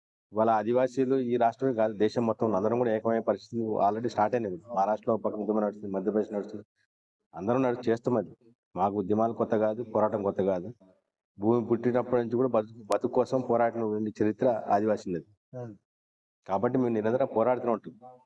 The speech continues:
Speaker 1: ప్రజాస్వామ్యయుతంగా మేము పోరాటాన్ని ఎంచుకున్నాము. దానికోసమే హైకోర్టు నడుస్తున్న కేసు, సుప్రీంకోర్టు నడుస్తున్నాయి. హైకోర్టులో కూడా మొన్న ఈ మధ్యన వాళ్ళే, వాళ్ళు మహారాష్ట్ర వచ్చిన వాళ్ళు ఇక్కడ ఈ యొక్క ఎంపీటీసీలు, జెడ్పీటీసీలు ఉన్నారని చెప్పేసి వాళ్ళ మీద కేసు వాళ్ళే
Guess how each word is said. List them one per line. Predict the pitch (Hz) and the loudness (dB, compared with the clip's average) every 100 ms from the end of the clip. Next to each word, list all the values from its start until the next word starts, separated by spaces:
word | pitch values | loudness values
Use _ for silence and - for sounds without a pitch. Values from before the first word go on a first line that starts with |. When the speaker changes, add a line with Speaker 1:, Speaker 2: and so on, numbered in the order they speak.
| _ _ _ _ _ | _ _ _ _ _
Speaker 1:
ప్రజాస్వామ్యయుతంగా | 104 120 131 135 120 110 104 98 104 143 _ _ _ _ _ _ 110 | 0 2 2 0 0 -2 -2 -2 -4 -10 _ _ _ _ _ _ -2
మేము | 120 | 0
పోరాటాన్ని | 127 110 110 113 110 | 2 0 0 0 -2
ఎంచుకున్నాము. | - 95 82 80 _ _ _ _ _ 175 | -4 -4 -4 -10 _ _ _ _ _ -4
దానికోసమే | 196 214 120 135 135 | -2 0 0 0 0
హైకోర్టు | 120 98 110 107 | 0 -2 -4 -2
నడుస్తున్న | 110 - 107 | -2 -2 -2
కేసు, | 110 117 | 0 -2
సుప్రీంకోర్టు | - 117 113 107 | -6 0 0 2
నడుస్తున్నాయి. | 104 - 101 95 - _ _ _ _ _ - | -2 -2 -4 -4 -10 _ _ _ _ _ -12
హైకోర్టులో | 101 110 135 135 139 | -6 0 0 0 0
కూడా | 127 131 | 2 2
మొన్న | 127 123 | 0 0
ఈ | |
మధ్యన | 123 123 127 120 117 - - | 0 0 0 0 0 -4 -4
వాళ్ళే, | 95 101 120 135 123 127 | 0 2 2 2 2 -2
వాళ్ళు | 123 120 113 104 _ _ _ 104 | -4 0 0 -2 _ _ _ 0
మహారాష్ట్ర | 113 123 123 131 | 2 2 0 -2
వచ్చిన | 110 117 | -2 0
వాళ్ళు | 117 110 117 | 2 2 2
ఇక్కడ | 113 113 104 110 110 _ _ - | 2 2 2 -4 -10 _ _ -4
ఈ | 104 | -2
యొక్క | 98 107 101 104 | 2 2 2 -2
ఎంపీటీసీలు, | 107 113 110 107 104 | -2 2 2 2 0
జెడ్పీటీసీలు | 104 104 110 104 | 0 2 0 2
ఉన్నారని | 101 104 104 | 2 2 2
చెప్పేసి | 101 107 107 | -2 0 0
వాళ్ళ | 107 101 | 0 0
మీద | 98 104 | -4 0
కేసు | 113 107 95 | 0 2 2
వాళ్ళే | 104 120 | 2 2